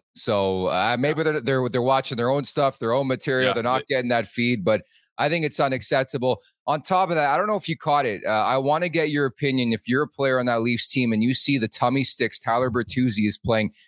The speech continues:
Speaker 1: your new acquisition, this guy's be, is supposed to be snot, piss, and vinegar, and he's just chuckling away as Marchand rolls by 'cause he played with him four or five months ago. What'd you make of that whole thing?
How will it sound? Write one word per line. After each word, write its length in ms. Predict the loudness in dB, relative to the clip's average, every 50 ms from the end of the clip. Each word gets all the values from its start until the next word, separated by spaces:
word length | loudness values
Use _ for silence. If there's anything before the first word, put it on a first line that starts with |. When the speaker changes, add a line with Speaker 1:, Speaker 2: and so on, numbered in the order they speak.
| _ -6
Speaker 1:
your 140 | -4 -2
new 180 | -2 0 0 0
acquisition, 640 | 0 0 0 -2 -2 -2 0 0 0 0 0 0 0
this 160 | 2 0 2
guy's 280 | 2 2 2 0 0 -2
be, 180 | -2 -2 -2
is 120 | -2 -2 -2
supposed 220 | -2 -2 -2 -2
to 60 | 0
be 100 | 0 0
snot, 340 | 0 0 0 0 0 0 -2 -4 -4
piss, 220 | -2 0 0 0
and 100 | -2 -2
vinegar, 460 | -2 -2 0 0 0 0 0 0 0 -2 _ _ _ _ _ _ -4
and 100 | -2 0
he's 140 | 0 2 2
just 200 | 2 0 0 0
chuckling 440 | 0 2 2 2 0 0 -2 0 0
away 300 | 0 2 2 2 2 2
as 140 | 0 -2 -2
Marchand 560 | 0 0 0 0 0 0 0 0 0 0 0
rolls 240 | 0 0 0 -2 -2
by 280 | -2 0 0 0 -2
'cause 180 | -2 -4 -4 -4
he 80 | -4
played 300 | -4 -2 0 0 0 0
with 120 | -2 -2 0
him 240 | 0 0 0 -2 -4 _ _ _ _ _ -8
four 140 | -4 -2 -2
or 40 | 0
five 240 | 0 0 0 0 0
months 320 | -2 -2 -2 0 -2 -2
ago. 200 | -2 0 0 0
What'd 220 | 0 0 0 0 -2
you 60 | 0
make 160 | 0 0 2
of 60 | 2
that 180 | 2 2 2 0
whole 140 | 0 -2 -2
thing? 280 | -2 -4 -6 -6 -8